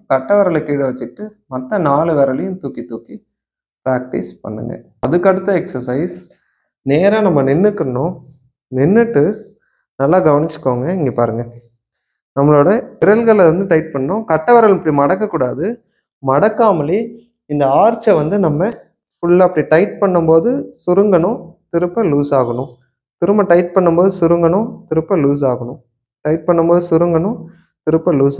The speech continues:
ஆகணும். கட்டை விரலை மடக்காம just டைட் பண்ணி லூஸ் பண்ணுங்க. அங்க இருக்கக்கூடிய மசில்ஸை நம்ம ஆக்டிவேட் பண்றதுக்கு இது யூஸ்ஃபுல்லா இருக்கும். இது மாதிரி பத்து முறை ரெண்டு காலுக்குமே நம்ம வந்து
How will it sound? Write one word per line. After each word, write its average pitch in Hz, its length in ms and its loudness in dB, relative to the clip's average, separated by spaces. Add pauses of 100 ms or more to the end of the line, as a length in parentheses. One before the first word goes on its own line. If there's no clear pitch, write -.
ஆகணும். 123 300 -6 (600)
கட்டை 143 320 2
விரலை 208 260 4 (100)
மடக்காம 190 640 2 (400)
just 143 200 -4 (140)
டைட் 180 320 0
பண்ணி 170 220 0 (320)
லூஸ் 156 260 2
பண்ணுங்க. 117 260 -6 (480)
அங்க 151 180 2
இருக்கக்கூடிய 180 440 2 (120)
மசில்ஸை 196 500 -2 (580)
நம்ம 147 240 2 (120)
ஆக்டிவேட் 175 420 0
பண்றதுக்கு 131 460 -2 (180)
இது 151 180 -4 (300)
யூஸ்ஃபுல்லா 147 460 -4 (120)
இருக்கும். - 340 -6 (680)
இது 127 220 0
மாதிரி 170 160 0 (100)
பத்து 170 300 -2
முறை 143 200 0 (640)
ரெண்டு 196 240 4 (120)
காலுக்குமே 139 460 -2
நம்ம 135 200 -6
வந்து 147 160 -10